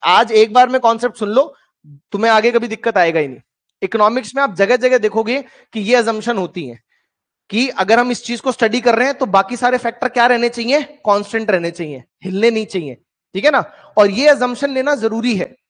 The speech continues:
क्यों जरूरी है? मैं एक एग्जांपल आप मेरे से सुन लो, आपके दिमाग में चीज बैठ जाएगी। मैंने इलेवेंथ क्लास में भी एग्जांपल दिया था, लेकिन कुछ बच्चे इलेवेंथ में नहीं थे हमारी क्लास में, अब नए आए हैं, कुछ हमारे साथ वैसे जुड़े हुए हैं ऑनलाइन, तो मैं फिर से वो एग्जांपल दे देता हूं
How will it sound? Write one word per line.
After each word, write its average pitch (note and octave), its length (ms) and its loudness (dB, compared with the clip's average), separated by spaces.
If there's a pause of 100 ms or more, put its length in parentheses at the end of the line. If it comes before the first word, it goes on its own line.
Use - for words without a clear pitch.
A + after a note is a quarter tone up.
(380)
क्यों D4 180 -2
जरूरी C#4+ 300 -2
है? C#4+ 60 2
मैं C4+ 160 0 (160)
एक D#4 220 0
एग्जांपल B3+ 440 -2
आप C4 80 4
मेरे B3 160 -4
से B3+ 100 -12
सुन G3+ 160 -8
लो, C4+ 220 0 (200)
आपके G3+ 200 2
दिमाग G#3+ 260 2
में A3+ 100 -2
चीज G#3+ 200 -8
बैठ D#3 200 0
जाएगी। C#3 260 -8
मैंने F#3+ 260 0
इलेवेंथ A3 380 2
क्लास A3+ 280 0
में A3+ 120 -4
भी B3 120 -4
एग्जांपल A3 380 -4
दिया A3+ 180 0
था, C4 140 -10 (480)
लेकिन F#3 180 -4
कुछ G#3 180 -8
बच्चे G#3 300 0 (420)
इलेवेंथ F3+ 340 -2
में G#3+ 260 -6 (180)
नहीं F#3 220 -4
थे A3 100 0
हमारी G#3 180 2
क्लास G3+ 320 0
में, G#3 80 0
अब F#3 140 -2
नए G3 180 2
आए G3 160 0
हैं, F#3+ 80 -8 (280)
कुछ F3+ 260 -8
हमारे E3+ 240 -2
साथ F#3 120 -4 (160)
वैसे D#3 240 -6
जुड़े F#3+ 200 -2
हुए F#3+ 100 -2
हैं F#3+ 60 0
ऑनलाइन, F3+ 400 -2 (300)
तो A#3 60 4
मैं A#3 140 0
फिर A#3 200 -2
से C#4 140 -2
वो C#4+ 100 4
एग्जांपल B3 380 -2
दे A#3 80 -6
देता A3+ 220 -2
हूं D4 100 -6